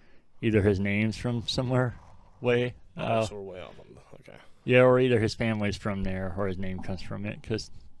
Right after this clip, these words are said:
Speaker 1: Texas is way off of that.
Speaker 2: He was really bad,
Speaker 1: <laughs>
Speaker 2: but really fine later. So give him
Speaker 1: Yeah.
Speaker 2: a full off season.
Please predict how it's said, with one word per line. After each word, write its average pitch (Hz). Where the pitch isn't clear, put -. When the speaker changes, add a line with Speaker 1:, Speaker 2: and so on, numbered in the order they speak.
Speaker 1:
Texas -
is -
way 123
off 127
of 135
that. 139
Speaker 2:
He -
was 120
really 90
bad, 57
Speaker 1:
<laughs> -
Speaker 2:
but 92
really 127
fine 101
later. 92
So -
give 113
him 107
Speaker 1:
Yeah. 107
Speaker 2:
a 104
full 110
off 104
season. 107